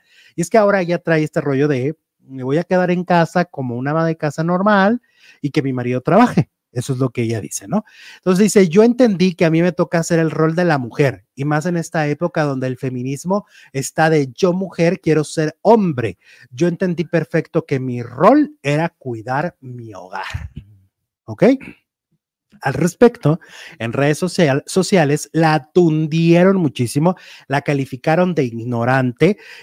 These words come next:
y dijeron, eh, que nunca habían escuchado tantas tonterías juntas en un solo ser, que el femi-, el feminismo no tiene nada que ver con querer ser hombre,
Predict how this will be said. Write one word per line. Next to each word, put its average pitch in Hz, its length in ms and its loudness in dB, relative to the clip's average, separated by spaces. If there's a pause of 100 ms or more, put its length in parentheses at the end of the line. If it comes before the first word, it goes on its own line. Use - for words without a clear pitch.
y 170 120 0
dijeron, 170 640 2
eh, 131 540 0
que 147 100 2
nunca 156 300 0
habían 156 180 0
escuchado 143 500 -4
tantas 160 400 -4
tonterías 135 580 -6
juntas 143 420 -4
en 120 100 -4
un 120 100 -6
solo 113 280 -8
ser, - 420 -8 (400)
que 147 80 0
el 143 80 2
femi-, 147 540 0
el 147 100 0
feminismo 160 540 0
no 180 140 0
tiene 156 240 -2
nada 208 280 -2
que 170 140 0
ver 143 180 0
con 147 180 -4
querer 127 280 -4
ser 160 340 -4
hombre, 160 500 0